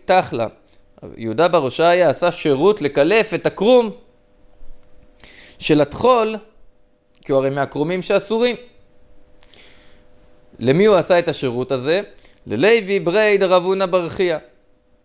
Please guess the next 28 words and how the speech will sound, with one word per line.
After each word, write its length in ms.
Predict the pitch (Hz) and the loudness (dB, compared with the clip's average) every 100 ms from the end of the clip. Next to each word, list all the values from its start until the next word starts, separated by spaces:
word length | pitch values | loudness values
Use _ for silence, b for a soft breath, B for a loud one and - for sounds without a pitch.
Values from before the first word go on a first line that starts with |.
| _ _ _ _ _ - | _ _ _ _ _ -6
טוב, 180 | 208 - _ _ | -6 -6 _ _
עכשיו 160 | - 85 95 95 | -16 -14 -10 -4
לוי 340 | 117 147 139 | 0 2 4
היה 220 | 120 131 | 4 4
אדם 200 | 127 139 | 4 0
תלמיד 220 | 127 127 | -2 -8
חכם 320 | - 117 131 131 | -8 -6 -4 -2
גדול, 320 | 113 95 95 - - _ b b b b b | -4 -4 -12 -16 -20 _ b b b b b
והוא 280 | 90 113 110 | -6 -2 2
ראה 380 | 147 208 180 175 - | 2 4 2 -2 -4
איך 220 | 185 185 | -6 -6
שרב 1300 | - 156 143 139 - _ _ _ _ _ - 120 120 | -4 -2 0 -2 -6 _ _ _ _ _ -8 -6 -2
יהודה, 560 | 143 135 196 220 190 180 135 | -2 2 2 2 0 -4 -8
הווה 200 | 139 135 | -6 -4
כגאים 520 | 143 127 151 214 233 | -4 0 0 0 -2
ליה 180 | 196 196 | -2 -2
מעילי. 760 | 202 208 233 262 180 123 107 - _ _ _ - 123 | -2 -2 2 2 2 -2 -6 -14 _ _ _ -12 -12
הוא 160 | - 143 | -2 0
היה, 200 | 143 190 170 | 2 2 0
הוא 200 | 170 156 | -2 0
חתך 300 | 160 185 196 | 0 0 -2
את 60 | |
הקרום 420 | 202 - 247 240 226 b b - | -6 -4 -2 -2 -4 b b -4
רק 160 | 196 | -4
מהצד 380 | 190 175 202 180 | -2 -2 0 2
העליון 460 | 180 170 185 226 208 | 2 2 0 -2 -2
של 200 | 170 139 | -4 -2
הטחול. 420 | 127 - 123 98 | -2 -2 -4 -4